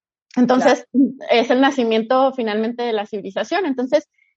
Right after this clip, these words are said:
Speaker 1: como vemos, son aspectos que vienen desde nuestros orígenes, o sea, no es algo con lo que que sea un tema contemporáneo o que es un tema nuevo porque hay tantos alimentos, no, estas, estas neofobias o estas ansiedades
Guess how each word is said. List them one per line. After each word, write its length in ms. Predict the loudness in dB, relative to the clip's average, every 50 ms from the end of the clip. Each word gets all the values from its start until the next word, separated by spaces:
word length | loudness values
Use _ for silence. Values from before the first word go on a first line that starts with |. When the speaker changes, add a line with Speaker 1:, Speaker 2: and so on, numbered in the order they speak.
| _ _ _ _ _ _
Speaker 1:
como 240 | -2 0 2 2 0
vemos, 340 | 0 0 0 0 -2 -4 -8 _
son 280 | _ -6 -4 -4 -2
aspectos 520 | -4 -4 -4 -6 -6 -6 -6 -8 -8 -8 -10 _
que 160 | -6 -6 -6
vienen 680 | -6 -6 -6 -4 -4 -2 -2 -2 -2 -2 -2 -2 -2 -2
desde 760 | -2 -2 -2 -2 -4 -4 -4 -4 -6 -6 -6 -8 -8 -10 -12 -12 -8
nuestros 520 | -6 -4 -4 -4 -6 -6 -6 -6 -2 0
orígenes, 640 | 2 2 2 2 0 -2 -4 -6 -6 -6 -6 -6 -8
o 60 | -8
sea, 160 | -8 -6 -6 -6
no 160 | -4 -2 -2
es 180 | -2 -2 0
algo 320 | 0 0 0 0 -2 -2 -2
con 160 | -2 -4 -2
lo 120 | -4 -6
que 500 | -6 _ -4 -2 -2 0 -2 -2 -4 -6 -8 _ _ _ _ _ _ _ _ 0
que 560 | 2 4 4 6 6 6 6 6 4 2 0 0
sea 240 | 0 2 2 2
un 500 | 2 0 0 0 0 0 0 -2 -4 -8 _ _
tema 600 | -2 -2 0 0 0 0 0 0 0 -2 -4 -6 -8 -8
contemporáneo 880 | -8 -8 -6 -6 -6 -4 -2 0 0 0 0 0 -2 -2 -2 -2 -4 -4
o 100 | -6 -4
que 120 | -4 -6
es 160 | -6 -6 -6
un 100 | -8 -6
tema 240 | -6 -4 -4 -4 -4
nuevo 400 | -4 -4 -2 -2 -2 -2 -4 -4
porque 220 | -6 -8 -8 -8
hay 40 | -10
tantos 300 | -8 -10 -12 -12 -8 -4
alimentos, 540 | -4 -4 -2 -2 0 0 0 0 0 -2 -2
no, 180 | -2 0 0 0
estas, 380 | 0 0 0 -2 -2 -4 _ _ _ -16 -8 -6
estas 260 | -6 -4 -4 -4 -2
neofobias 760 | 0 0 0 -2 -4 _ -4 -4 -2 -2 -2 -2 -2 -4 -6
o 40 | -8
estas 280 | -10 -8 -8 -8 -6 -6
ansiedades 800 | -6 -6 -6 -6 -6 -6 -4 -4 -2 -2 0 0 -2 -2 -4